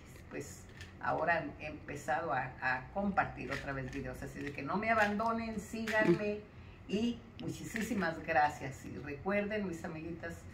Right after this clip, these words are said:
siempre, ah, si les gustan, como les digo, suscríbanse y recuerden lo que les digo, nuestra salud depende de cómo tratemos a nuestro cuerpo.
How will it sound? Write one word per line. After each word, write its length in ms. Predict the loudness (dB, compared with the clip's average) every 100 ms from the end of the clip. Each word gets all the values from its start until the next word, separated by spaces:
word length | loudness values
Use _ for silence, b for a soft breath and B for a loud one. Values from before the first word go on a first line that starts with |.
| B B B B B -16 -16 -12
siempre, 640 | -6 -4 -4 -4 -4 -4 -8 -8
ah, 300 | -2 0 -2 -4 -12 -16 -14 -12 -12 -12 -4
si 580 | -2 -2 -2 -4 -6 -6
les 160 | -6 -2
gustan, 460 | -4 -2 -2 -2 -4
como 160 | -8 -4
les 160 | -2 -2
digo, 140 | -4 -6
suscríbanse 720 | -10 -8 -2 -2 -2 -4 -8 B B B B -12 0
y 160 | 2
recuerden 580 | 2 0 0 0 0 -2
lo 160 | -4 -4
que 80 |
les 220 | -4 -4 -4
digo, 240 | -4 -2
nuestra 340 | -2 -4 -4
salud 500 | -2 0 0 2 0 0 -10 -14 -14 -14 -12 -6
depende 680 | -6 -4 0 0 0 -2 -2
de 200 | -4 -2
cómo 320 | 0 2 0
tratemos 520 | -2 -4 -4 -4 -4
a 60 | -4
nuestro 340 | -4 -6 -8 -8
cuerpo. 360 | -8 -10 -12